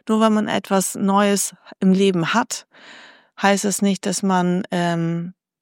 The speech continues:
dass das, also es müssen sich ja auch erst neue Umstände ergeben. Der, der Weg muss ja auch erstmal entstehen, der neue Weg muss entstehen. Und es ist ganz wichtig, Dinge ordentlich zu Ende zu bringen. Alles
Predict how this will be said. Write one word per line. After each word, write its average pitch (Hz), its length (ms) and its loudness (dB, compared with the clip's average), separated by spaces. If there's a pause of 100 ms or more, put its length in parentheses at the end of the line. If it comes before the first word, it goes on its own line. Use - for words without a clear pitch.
(160)
dass - 280 0
das, - 480 -2
also 180 240 2
es 170 100 0
müssen 202 280 2
sich 190 180 -2
ja 180 100 4
auch 180 120 0 (100)
erst 185 300 0
neue 180 260 4
Umstände 185 680 0
ergeben. 165 500 -2
Der, 165 160 0
der 170 280 -2
Weg 226 360 0
muss 180 220 -2
ja 170 120 2
auch 160 160 0
erstmal 170 360 -2
entstehen, 165 440 -4
der 160 100 0
neue 180 380 2
Weg 160 200 0
muss 165 220 -2
entstehen. 165 640 -2 (680)
Und 240 300 2
es - 220 -2
ist - 180 -4
ganz 208 300 2
wichtig, 202 600 0 (160)
Dinge 208 360 4 (100)
ordentlich 180 560 0
zu - 200 -8
Ende 180 280 2
zu - 180 -8
bringen. 160 380 -2
Alles 220 480 0